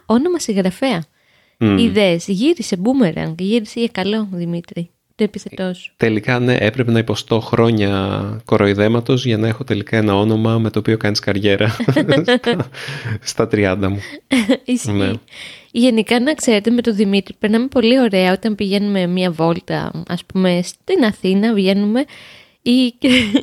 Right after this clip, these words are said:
Speaker 1: <laughs> κοιτάμε κουδούνια στις πολυκατοικίες και βλέπουμε περίεργα επίθετα. Αμέσως το λέω ένα στον άλλον.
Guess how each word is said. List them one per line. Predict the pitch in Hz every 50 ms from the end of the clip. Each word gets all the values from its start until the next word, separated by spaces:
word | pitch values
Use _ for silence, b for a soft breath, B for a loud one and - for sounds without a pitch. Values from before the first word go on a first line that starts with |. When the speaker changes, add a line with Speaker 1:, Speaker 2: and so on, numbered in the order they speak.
| 294 240
Speaker 1:
<laughs> | 247 _ _ _ _ _ - 403 415 415 403 - - - -
κοιτάμε | - 269 - 254 247 254 254 262
κουδούνια | - - 247 185 202 208 233 254 262
στις | 240 -
πολυκατοικίες | - 220 208 208 - 196 180 - 196 180 - - 190 202 220 -
και | - - 220
βλέπουμε | 185 196 202 214 233 269
περίεργα | 247 - 220 208 175 220 240 294 254 226 220 202
επίθετα. | 190 180 - 247 254 - 180 - - 147 151 - _ _ _ -
Αμέσως | 175 185 185 196 196 190 208 208 - - 202 208 233 240 - -
το | - 294 277
λέω | 240 247 277
ένα | 311 349 427 466
στον | - - - 269 262 294 330 339
άλλον. | 277 202 185 185